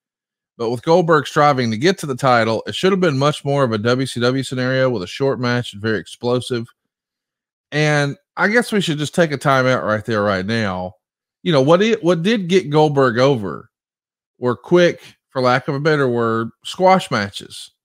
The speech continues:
And that's not what we're trying here. Just off the jump, are we missing the boat by not giving people what they have grown accustomed to seeing with him? I mean, having competitive matches with The Rock and Jericho,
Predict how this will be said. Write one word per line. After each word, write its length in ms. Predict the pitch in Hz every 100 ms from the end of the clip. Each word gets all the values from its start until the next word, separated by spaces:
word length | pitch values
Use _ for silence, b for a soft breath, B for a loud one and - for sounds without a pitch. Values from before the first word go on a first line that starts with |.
| _ -
And 100 | 131
that's 220 | 165 156
not 240 | 208 226 185
what 160 | 175
we're 100 | 143
trying 460 | 135 175 175 131 104
here. 380 | 104 78 - - _ _ _ _ _ _ _ _ - 139
Just 280 | 165 156 - _ 139
off 260 | 170 214
the 100 | 156
jump, 480 | 123 139 160 90 - _ -
are 100 | 123
we 120 | 170
missing 400 | 185 190 196 175
the 80 | 139
boat 400 | 139 165 156 117
by 140 | 120
not 340 | 117 131 131 123
giving 300 | 131 139 135
people 400 | 147 135 143 127
what 240 | 117 -
they 160 | 113 113
have 180 | 110
grown 300 | 98 117 123
accustomed 480 | 110 - 127 - 123
to 60 | 104
seeing 300 | - 127 139
with 140 | 131
him? 240 | 151 147 143
I 40 |
mean, 160 | 123 113
having 280 | 143 160 147
competitive 480 | 127 151 165 156
matches 460 | 123 135 143 139 117
with 160 | 113 107
The 80 |
Rock 320 | 110 127 131 117
and 140 | 101
Jericho, 580 | 120 135 131 123 113